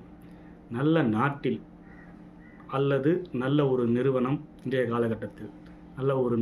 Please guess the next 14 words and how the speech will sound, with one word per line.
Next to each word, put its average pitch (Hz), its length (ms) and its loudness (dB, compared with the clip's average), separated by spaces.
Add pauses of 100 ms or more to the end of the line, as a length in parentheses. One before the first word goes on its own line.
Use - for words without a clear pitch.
நிறுவனம், 131 460 2 (560)
தொழில் 139 380 2 (720)
அல்லது 131 360 2
வேறு 143 240 6
வகை 123 280 4 (100)
வெளிநாடுகளில் 127 680 2 (420)
அல்லது 131 220 0
வெளி 135 240 2
மாநிலத்தில் 127 580 0
வேலை 123 120 2
இருக்கும்போது 113 580 0 (1120)
அவரை 139 280 2
பார்க்கக்கூடிய 151 580 2
வேலையை 139 340 4